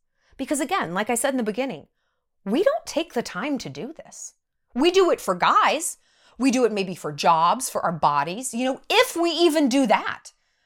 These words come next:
But we really, if we're being honest with ourselves, we are so much more passenger than we are driver. And it's a pretty unwise way to live.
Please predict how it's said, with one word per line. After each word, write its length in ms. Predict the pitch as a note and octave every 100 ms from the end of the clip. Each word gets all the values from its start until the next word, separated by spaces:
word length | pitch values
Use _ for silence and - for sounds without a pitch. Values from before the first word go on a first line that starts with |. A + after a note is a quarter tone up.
| _
But 100 | D4
we 200 | C#4 B4 F4+
really, 600 | C4+ B4+ D#4+ F#3+ F#3 _ _ _ -
if 140 | A3
we're 160 | D4+ A4+
being 180 | F4+
honest 340 | G#3+ G3 D4+ E4
with 140 | F#4
ourselves, 560 | F#4 F#4+ G4 G4+ G4 - _ _ _
we 180 | G#3+ F#4+
are 80 | G#4
so 320 | - C4 D4
much 280 | C#4+ - F#3+
more 320 | F#3 G#3+ G3+
passenger 880 | - - D#3+ F#3 B3+ A#3+ C#4 D4 _ _ _ _ _ _ _
than 160 | G3 G#3
we 160 | C#4
are 160 | C#4+ D4
driver. 480 | B3 A3 G3 F3 - _ _ _ _ _ _ _ _ _ _
And 140 | G3 F#3
it's 160 | F3
a 180 | F3 D#3 _ _ _ _ _ _ _ _ _ _ _ _ _
pretty 260 | - C#4+ D#4+
unwise 680 | A3 G#3+ F#3+ F3 F3+ F3 -
way 180 | E3 D#3
to 160 | -
live. 340 | D3 C#3+ -